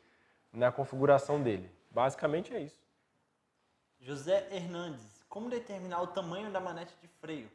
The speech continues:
Speaker 1: Acho que esse cara aqui é um amigo meu, que eu tenho um amigo meu que é exatamente esse nome. É, bike fitting. Primeira coisa que a gente tem que fazer é o bike fitting pra saber qual é o melhor ajuste de altura da manete.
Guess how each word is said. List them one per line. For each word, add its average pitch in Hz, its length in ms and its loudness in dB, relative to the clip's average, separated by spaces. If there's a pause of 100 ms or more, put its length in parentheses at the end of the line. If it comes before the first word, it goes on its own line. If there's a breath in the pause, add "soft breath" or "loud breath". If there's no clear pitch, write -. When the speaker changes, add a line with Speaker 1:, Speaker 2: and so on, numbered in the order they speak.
(540)
Speaker 1:
Acho - 100 -20
que 120 60 -6
esse 113 80 -10
cara 131 180 10
aqui 127 100 -2
é 135 60 6
um - 20 10
amigo 151 240 4
meu, 131 240 6
que 123 100 -8
eu - 20 -14
tenho 120 140 0
um - 20 -4
amigo 131 220 -4
meu 135 100 -2
que 139 180 -10
é 127 160 -4
exatamente 135 420 -6
esse - 80 -18
nome. 107 140 -10 (720 soft breath)
É, 135 300 6
bike 160 260 4
fitting. 147 400 0
Primeira 170 420 4
coisa 180 180 2
que 185 80 2
a 170 40 6
gente - 80 -4
tem 165 80 4
que - 80 -4
fazer 151 240 4
é 165 40 8
o 160 40 6
bike 151 280 6
fitting 170 300 -2
pra 180 140 4
saber 160 240 2
qual 170 180 4
é 180 60 8
o 175 60 6
melhor 160 280 4
ajuste 139 340 4
de 143 100 2
altura 143 360 6
da 139 140 8
manete. 143 520 4